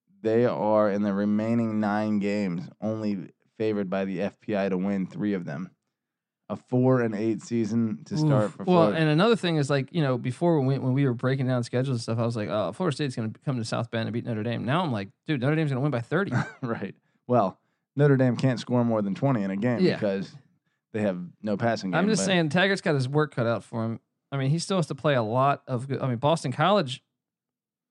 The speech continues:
Speaker 2: uh, comes to Tallahassee. Now all of a sudden, now all of a sudden, really, Boston College looks like a team that could potentially win the, the, uh,
Speaker 1: Yeah.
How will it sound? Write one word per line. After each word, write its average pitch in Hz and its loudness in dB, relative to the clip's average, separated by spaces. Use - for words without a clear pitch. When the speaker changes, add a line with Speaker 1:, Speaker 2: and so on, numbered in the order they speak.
Speaker 2:
uh, 135 -2
comes 180 -2
to 151 -4
Tallahassee. 151 0
Now 160 4
all 208 6
of 147 2
a 123 0
sudden, 151 2
now 262 8
all 349 8
of 190 4
a 160 2
sudden, 214 2
really, 170 4
Boston 151 2
College 165 2
looks 156 0
like 147 4
a 127 -4
team 180 -2
that 131 0
could 120 -4
potentially 131 -2
win 143 2
the, 117 -2
the, 131 0
uh, 120 2
Speaker 1:
Yeah. 117 0